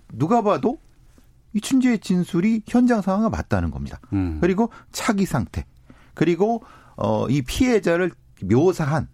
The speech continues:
Speaker 2: 네.
Speaker 1: 이걸 프로파일러들은 감정 정보라고 하는데요.
Speaker 2: 네.
Speaker 1: 본인이 직접 시각적, 청각적, 촉각적으로 경험하지 못하면 얻을 수 없는 정보를 이춘재는 얘기를 했고,
Speaker 2: 어.
Speaker 1: 그러니까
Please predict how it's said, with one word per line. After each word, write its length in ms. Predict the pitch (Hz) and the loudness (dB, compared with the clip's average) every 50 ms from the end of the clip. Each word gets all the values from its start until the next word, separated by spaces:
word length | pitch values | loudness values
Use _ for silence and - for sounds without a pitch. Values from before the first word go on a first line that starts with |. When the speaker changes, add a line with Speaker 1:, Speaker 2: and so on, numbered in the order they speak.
| _ | _
Speaker 2:
네. 140 | - 147 135 | 0 0 2
Speaker 1:
이걸 240 | 117 120 151 113 85 - | 2 2 2 0 -2 -2
프로파일러들은 840 | - 190 202 190 - 180 160 147 135 117 104 - 127 156 165 160 135 | 0 -2 -2 0 0 -2 0 2 0 0 0 0 -2 -2 -2 -4 -6
감정 500 | - - - 95 101 107 117 131 127 110 | -6 -2 0 2 2 2 2 2 2 2
정보라고 480 | 87 90 85 80 73 76 76 76 69 82 | 2 0 0 0 0 -2 -2 -2 -2 -4
하는데요. 400 | 85 78 69 67 64 76 131 165 | -4 -4 -4 -4 -2 -2 -2 0
Speaker 2:
네. 420 | 127 101 90 82 87 113 139 175 - - | 0 -2 -2 -2 -2 -4 -6 -6 -4 0
Speaker 1:
본인이 460 | - 135 175 196 208 214 208 214 202 | 2 2 4 4 2 2 2 0 0
직접 480 | - - - _ _ - - 196 190 143 | -2 -8 -14 _ _ 0 0 0 0 -2
시각적, 840 | - - - 220 214 - - 196 - - _ _ - - 196 190 - - - | -6 -2 0 0 2 2 0 -2 -2 -6 _ _ -2 -2 -2 -2 -2 -12 -16
청각적, 640 | - - - 202 190 196 185 - - - 190 175 - | -6 -2 0 0 0 0 -2 -4 -2 -4 -4 -4 -4
촉각적으로 1080 | - - - - _ - 208 - _ - - 185 175 160 175 165 170 185 208 233 233 - - - - - - _ - | -4 -4 -4 -4 _ -4 -4 -4 _ -2 -2 -2 -2 0 0 0 2 2 2 2 0 -4 -8 -20 -20 -20 -20 _ -4
경험하지 580 | - 117 117 143 180 180 175 180 175 - - 160 | 0 2 2 2 2 2 2 0 0 0 -2 0
못하면 1120 | 147 147 151 - - _ _ _ _ _ _ _ _ - - - 185 180 175 185 208 226 | 0 0 -2 -4 -8 _ _ _ _ _ _ _ _ -6 -2 0 0 2 2 2 2 2
얻을 380 | - - 98 110 127 156 196 170 | 2 2 2 2 4 4 2 -2
수 160 | - - 156 | 0 -2 -2
없는 320 | 131 127 135 156 190 190 165 | 0 0 0 0 -2 -2 -2
정보를 720 | - 101 101 117 131 135 113 120 117 110 127 190 247 208 | 0 0 0 2 2 2 2 2 2 4 4 2 2 2
이춘재는 460 | 123 - - - 131 110 117 143 143 | -2 -4 -2 -2 0 0 2 2 2
얘기를 340 | 101 87 73 87 98 135 147 | 0 0 0 0 -2 -2 -2
했고, 300 | 156 131 - - 110 - - - - 117 | -2 -6 -6 -8 -10 -10 -10 -6 -2 0
Speaker 2:
어. 420 | 117 113 104 92 82 73 65 60 - - - - _ _ | 2 2 2 0 -2 -4 -6 -10 -16 -20 -20 -20 _ _
Speaker 1:
그러니까 240 | - 98 104 98 - | -4 -2 -2 -2 -2